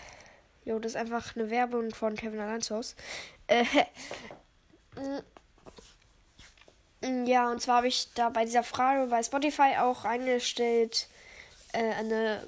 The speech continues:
ein Beispiel, zum Beispiel Domtendo, und den suchen wir gleich mal. Figur ist das ja schon.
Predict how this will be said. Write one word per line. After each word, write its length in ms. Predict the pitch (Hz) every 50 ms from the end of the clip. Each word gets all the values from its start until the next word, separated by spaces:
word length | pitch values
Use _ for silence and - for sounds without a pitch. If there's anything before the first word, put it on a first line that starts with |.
| - _ -
ein 160 | 220 220 214
Beispiel, 360 | 226 226 247 277 - - 269
zum 120 | - - 226
Beispiel 320 | 226 226 226 - - 214
Domtendo, 540 | - 208 190 208 - 277 294 302 320 320 294
und 160 | 269 240 226
den 160 | 214 220 214
suchen 240 | 208 226 226 - 226
wir 80 | 208 196
gleich 240 | 190 196 214 -
mal. 260 | 220 220 220 233 262 330 339 - - - - - - - - - - - - _
Figur 880 | - - - - 233 214 220 233 226 285 302 311 302 302 302 311 320 320 - _ _ _ _ _ _ _ _ _ _ _ _ _ _ _ _ _ _ _ _ _ _ _ _ _ _ _ _ _ _ _ _ _ _ _
ist 180 | - 254 - -
das 120 | 269 247
ja 100 | 254 240
schon. 340 | 220 - - 214 202 196 214